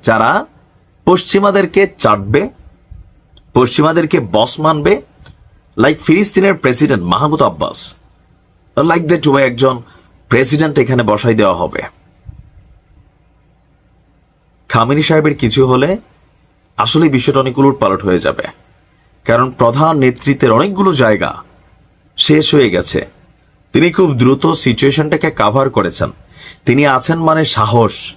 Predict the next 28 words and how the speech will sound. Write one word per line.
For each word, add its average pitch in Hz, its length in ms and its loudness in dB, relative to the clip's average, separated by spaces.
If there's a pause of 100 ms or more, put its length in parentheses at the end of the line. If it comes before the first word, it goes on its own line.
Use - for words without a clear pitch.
(760)
এই 131 80 2
যে 160 100 2
ধরেন, 147 320 2
ছোট্ট 123 260 -2
একটা 135 200 0
উদাহরণ 131 340 2
দিয়ে 147 120 2
শেষ 117 240 -2
করে 120 180 0
দিচ্ছি। 107 400 0 (1400)
বাংলাদেশে 143 800 2 (1700)
শেখ 170 340 0
হাসিনা 202 300 0
নাই, 98 320 -2 (960)
আওয়ামী 143 240 2
লীগের 156 180 2
পরিণতি 151 420 0
কি 139 140 0
দেখছেন? 143 460 -4 (1000)
সারা 202 240 0
বাংলাদেশের 175 380 0
আওয়ামী 151 220 2
লীগকে 151 180 0
এক 139 120 -4
রাতে 135 160 -2
ঘুমাই 120 280 0
গেছে? 127 260 -2
না। - 260 -6